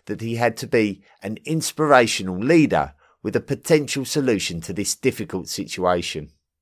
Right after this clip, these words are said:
Henry would find a position where his army would be flanked by trees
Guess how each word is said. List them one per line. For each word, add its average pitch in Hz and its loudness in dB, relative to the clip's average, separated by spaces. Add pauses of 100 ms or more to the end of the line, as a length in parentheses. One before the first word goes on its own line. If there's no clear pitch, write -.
(960)
Henry 208 4
would 151 0
find 135 2
a - 0
position 123 -2 (280)
where 131 4
his 165 2
army 110 4
would 95 -6
be 123 -2
flanked - -4
by 95 2
trees 113 0